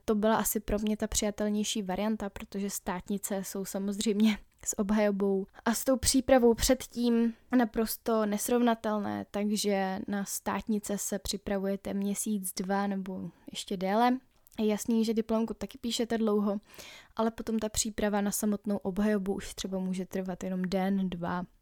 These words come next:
Záleží, jak moc se tam třeba změnilo, kam směřují ty otázky od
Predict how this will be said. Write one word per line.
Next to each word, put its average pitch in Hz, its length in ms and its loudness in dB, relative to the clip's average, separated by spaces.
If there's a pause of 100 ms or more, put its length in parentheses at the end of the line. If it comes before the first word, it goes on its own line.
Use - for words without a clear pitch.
(260)
Záleží, 208 800 0
jak 214 240 0
moc 208 300 0 (340)
se - 180 -6
tam 196 140 0
třeba 196 280 -2
změnilo, 214 680 2 (260)
kam 202 180 -2
směřují 196 460 -2
ty - 140 -12
otázky - 680 -4
od 185 100 -12